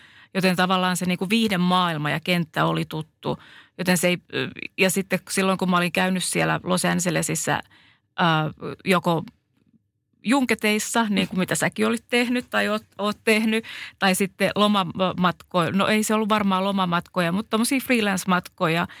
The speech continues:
niin, niin se kaupunki oli tullut hieman tutuksi.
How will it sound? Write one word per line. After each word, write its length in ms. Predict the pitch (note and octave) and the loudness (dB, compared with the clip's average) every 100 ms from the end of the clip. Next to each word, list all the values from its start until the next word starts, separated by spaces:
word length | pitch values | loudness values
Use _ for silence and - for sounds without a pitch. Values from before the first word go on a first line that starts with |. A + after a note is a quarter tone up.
| - - - - | -20 -20 -12 2
niin, 280 | F#3+ F#3+ | 4 4
niin 260 | F#3 F#3 F3+ - - | 2 0 -2 -8 -8
se 100 | G#3+ | -2
kaupunki 440 | B3 C4 B3 A3+ G3 | 2 2 2 0 0
oli 120 | F#3+ | 0
tullut 300 | G3 G3 B3 | 0 -2 2
hieman 380 | B3 G3 E3 D#3 | 2 2 0 -2
tutuksi. 460 | C3+ F#2 G2 - | -6 -6 -8 -8